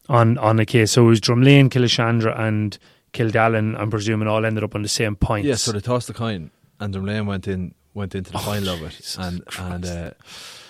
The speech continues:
Speaker 2: Kildallen played Killeshandra.
Speaker 1: Right,
Speaker 2: So
Speaker 1: okay, I didn't know that.
Speaker 2: it's, it's a situation now, because of a dodgy call, um, they didn't get through, but they beat, um, the two teams above them. They beat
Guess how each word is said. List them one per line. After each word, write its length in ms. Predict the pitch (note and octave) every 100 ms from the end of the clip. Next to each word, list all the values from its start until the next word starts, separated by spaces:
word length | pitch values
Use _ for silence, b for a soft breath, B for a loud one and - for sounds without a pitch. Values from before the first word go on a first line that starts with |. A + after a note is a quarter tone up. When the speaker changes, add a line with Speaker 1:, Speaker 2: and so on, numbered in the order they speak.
| B
Speaker 2:
Kildallen 420 | - G2 G#2 G#2+ F#2+
played 220 | G2 F2+
Killeshandra. 720 | F#2+ F2+ G2+ F#2+ F2 E2 -
Speaker 1:
Right, 420 | A#2 A2+ G#2+ - -
Speaker 2:
So 220 | C#3 A2+
Speaker 1:
okay, 220 | G#2 G#2+ G#2
I 60 | A2
didn't 220 | A#2 A#2
know 180 | A2 G#2
that. 220 | F#2+ -
Speaker 2:
it's, 140 | -
it's 220 | B2 A#2+
a 40 | G#2
situation 540 | C#3+ C3+ C3 A#2 A#2
now, 120 | G#2 F2+
because 460 | F#2 - B2 B2
of 80 | A2+
a 60 | G2+
dodgy 360 | G#2+ G2+ F#2+
call, 420 | - G2+ G2 E2+ F2+ _ _ _ -
um, 400 | F#2 E2+ E2 - -
they 120 | G2
didn't 200 | G2+ G#2
get 160 | F#2
through, 200 | - G2
but 140 | F2 G2+
they 140 | B2+
beat, 460 | G#2+ A#2 A#2+ G2+ - -
um, 440 | F#2+ F#2 F2+ E2+ - b b b b
the 100 | F#2
two 180 | A#2+ G#2
teams 240 | G#2+ F#2+
above 280 | F#2 G#2 G#2
them. 200 | E2+ - _ _ b b b
They 120 | -
beat 40 | A#2